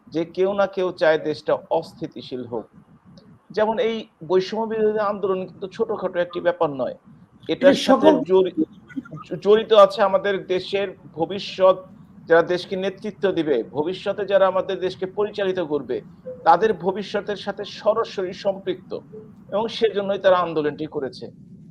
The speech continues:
Speaker 1: কিন্তু এটার সাথে এমনভাবে হাইকোর্ট থেকে রায়টি দেওয়া হয়েছে যে সেটি একটি ছোট্ট একটি চুরি ডাকাতির ঘটনা, কিংবা যেমন সহজভাবে কয়েক মিনিটের মধ্যে রায়টি দিয়ে, কয়েক অল্প কিছুক্ষণের মধ্যে রায়টি দিয়ে দেওয়া হলো,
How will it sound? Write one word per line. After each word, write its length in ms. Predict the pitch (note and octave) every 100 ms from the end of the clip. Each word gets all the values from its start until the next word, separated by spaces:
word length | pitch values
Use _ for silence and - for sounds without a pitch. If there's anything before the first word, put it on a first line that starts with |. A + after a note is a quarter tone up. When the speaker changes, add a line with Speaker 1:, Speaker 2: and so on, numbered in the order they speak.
| - -
Speaker 1:
কিন্তু 460 | G3 A#3+ A#3 A#3+ - -
এটার 240 | G3 G#3+
সাথে 640 | G3+ G#3+ G#3+ A3 A3 - - - - -
এমনভাবে 800 | - A3+ A3 G#3+ G#3+ G#3 A3+
হাইকোর্ট 500 | - A3 F#3+ G3+ G3+
থেকে 220 | G#3+ G3+ G3
রায়টি 400 | F3 E3+ F#3 F#3+
দেওয়া 300 | F#3 F3+ E3+
হয়েছে 540 | F3 G3 F#3+ F3 - - - - - - -
যে 140 | B3+
সেটি 280 | - B3+ B3
একটি 540 | A3+ - A3 G#3+ F#3+ - - -
ছোট্ট 300 | - A#3 A3+
একটি 260 | A3 G3+ G3+
চুরি 240 | F#3+ G#3+
ডাকাতির 400 | G#3 G3 F#3 F#3+
ঘটনা, 400 | E3 F#3 F3+ F#3+
কিংবা 360 | F#3 F#3 F3+ E3+
যেমন 260 | D#3+ F3 E3+
সহজভাবে 720 | - G#3+ A#3+ F#3+ G3 F#3+ B3+ - - -
কয়েক 200 | A#3+ B3 -
মিনিটের 240 | G#3 G3 F#3+
মধ্যে 220 | F#3 F3+
রায়টি 320 | F3 - E3+
দিয়ে, 220 | D#3 D#3+ D#3
কয়েক 380 | G3 G3 - -
অল্প 200 | F#3 G3+
কিছুক্ষণের 460 | F#3 F#3 F3 G3
মধ্যে 200 | G3 F#3+
রায়টি 280 | A#3+ G3 F3+
দিয়ে 160 | E3+ F3+
দেওয়া 220 | E3+ E3
হলো, 360 | F3+ B3 C4